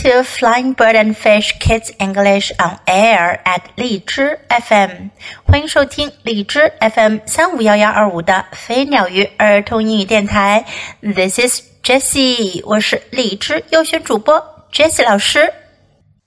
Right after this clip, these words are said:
You're going to hear Chapter Ten, The Evidence。接下来你听到的是《My Weird School》Book Three第三本。出品，荔枝F M。我的疯狂学校第三本书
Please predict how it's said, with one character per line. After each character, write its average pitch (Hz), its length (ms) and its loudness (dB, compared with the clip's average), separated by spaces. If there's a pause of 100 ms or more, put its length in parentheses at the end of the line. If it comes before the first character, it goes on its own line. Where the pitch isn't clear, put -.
(800)
You're 247 160 -10
going 302 320 -2
to 320 80 -10
hear 285 640 -2 (400)
Chapter - 480 -4 (160)
Ten, 240 720 -4 (200)
The - 640 -16
Evidence。 202 920 -8 (480)
接 196 100 -14
下 202 160 -6
来 185 80 -8
你 185 160 -20
听 254 160 -20
到 269 140 -4
的 247 120 -12
是 254 680 -4 (360)
《My 311 240 0
Weird 311 300 -8
School》 254 540 -6
Book 254 240 -6
Three 220 760 -14 (340)
第 240 160 -16
三 370 260 -6 (100)
本。 - 140 -12 (540)
出 - 80 -20
品， - 1000 -20
荔 - 0 -
枝 - 0 -
F - 0 -
M。 - 20 -
我 262 80 -2
的 262 80 -2
疯 294 160 -14
狂 294 160 -6
学 247 180 -12
校 240 220 0
第 220 160 -8
三 302 240 -8
本 254 220 -10
书 208 500 -12